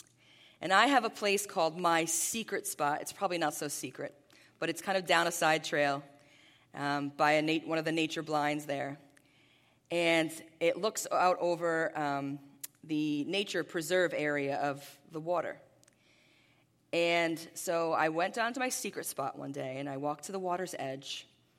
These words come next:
and it was so calm and still. Do you notice anything about this photo? Do you see anything about this photo? It's a reflection. It's a perfect reflection.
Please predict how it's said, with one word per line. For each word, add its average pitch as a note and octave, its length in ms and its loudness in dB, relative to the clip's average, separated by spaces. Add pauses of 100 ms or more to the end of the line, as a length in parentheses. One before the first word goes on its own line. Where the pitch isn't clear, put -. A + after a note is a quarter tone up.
(680)
and D#3+ 140 -6
it E3+ 100 -8
was D#3 140 -6
so A3+ 640 -4
calm G3 400 -6
and F3+ 140 -6
still. D#3 520 -8
Do F#3+ 80 -12
you G#3 80 -4
notice B3+ 260 -4
anything B3+ 260 -6
about G3 220 -4
this F#3+ 160 -10
photo? F#3+ 400 -8 (1800)
Do F3+ 80 -12
you F#3 60 -10
see G#3+ 240 -8
anything G#3+ 280 -4
about G3+ 200 -2
this G3+ 160 -8
photo? G#3+ 340 -8 (2000)
It's - 100 -12
a F#3+ 60 -6
reflection. G#3 680 -8 (600)
It's G#3 120 -8
a G#3 60 -2
perfect - 640 -10
reflection. - 600 -14